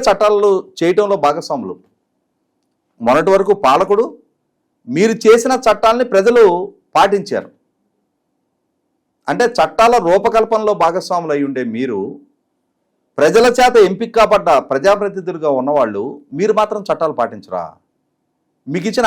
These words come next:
ఆదేశాలను మీరు ఉల్లంఘిస్తారా? మరి దాని కాన్సిక్వెన్సెస్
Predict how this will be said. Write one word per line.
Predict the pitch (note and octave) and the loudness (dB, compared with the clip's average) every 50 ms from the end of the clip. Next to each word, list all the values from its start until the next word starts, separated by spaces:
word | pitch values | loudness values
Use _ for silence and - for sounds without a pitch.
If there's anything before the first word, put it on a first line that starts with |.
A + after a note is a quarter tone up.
| F#3+ F#3+ | 4 4
ఆదేశాలను | G3+ G#3+ G#3+ G#3 A3+ G#3+ G#3+ F#3+ E3+ | 4 4 4 4 2 0 0 -2 -2
మీరు | F3 F3+ F3 E3+ D#3+ D#3 D3+ - C3+ | -2 -2 -2 -2 -4 -4 -6 -6 -4
ఉల్లంఘిస్తారా? | C#3+ E3 F3+ E3 E3 C#3+ C#3+ C#3 A2+ G#2+ G2+ F#2+ F2 F2 _ _ _ _ _ _ _ _ _ _ _ _ _ _ _ _ _ _ _ _ _ _ _ _ _ - | -4 -4 -4 -6 -10 -8 -6 -4 -4 -2 -4 -6 -6 -10 _ _ _ _ _ _ _ _ _ _ _ _ _ _ _ _ _ _ _ _ _ _ _ _ _ 0
మరి | C#3+ E3 F#3 F#3 E3+ E3 D#3 D#3 D#3+ - _ _ | 2 2 4 4 2 2 0 -2 -6 -12 _ _
దాని | C3 E3 F#3 F#3+ | 0 2 2 2
కాన్సిక్వెన్సెస్ | F#3 - F3+ G3+ G3+ G3+ A3+ A3+ G#3+ G#3+ G#3 E3+ F3+ D3 - | 2 0 0 0 0 -2 -6 -4 -2 -4 -4 -4 -8 -10 -10